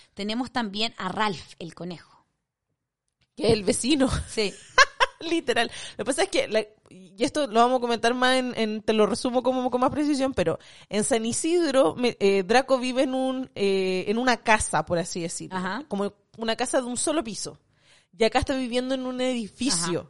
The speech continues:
Speaker 1: sí.
Speaker 2: Y me imagino como esos edificios, porque obvio uno ve como
Speaker 1: Muy
Speaker 2: mu-
Speaker 1: Buenos Aires con esos terracitas chiquititas,
Speaker 2: Exacto.
Speaker 1: muy pegadas.
Speaker 2: Entonces, al parecer, el conejo está todo el rato como <laughs> en el,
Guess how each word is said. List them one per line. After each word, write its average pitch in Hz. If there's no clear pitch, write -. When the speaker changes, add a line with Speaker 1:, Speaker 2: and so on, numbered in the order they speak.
Speaker 1:
sí. 190
Speaker 2:
Y 208
me 226
imagino 226
como 262
esos 320
edificios, 269
porque 190
obvio 226
uno 226
ve 226
como 226
Speaker 1:
Muy 285
Speaker 2:
mu- 302
Speaker 1:
Buenos 311
Aires 302
con 269
esos 262
terracitas 247
chiquititas, 220
Speaker 2:
Exacto. 220
Speaker 1:
muy 233
pegadas. 226
Speaker 2:
Entonces, 226
al -
parecer, 269
el 294
conejo 262
está -
todo 285
el 302
rato 302
como 262
<laughs> -
en -
el, 277